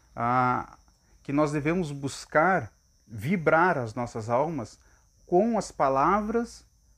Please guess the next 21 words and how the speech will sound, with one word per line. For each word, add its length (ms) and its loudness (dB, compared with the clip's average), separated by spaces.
que 80 -6
estão 260 -4
saindo 680 0
do 140 -4
nosso 260 -2
pensamento, 640 -8
do 140 -8
nosso 240 -8
coração. 460 -12
É 100 0
assim 420 -2
que 100 -8
nós 180 0
devemos 580 -4
agir. 400 -6
E 120 0
quando 260 4
ele 120 2
diz 140 2
assim, 300 2
ó, 240 4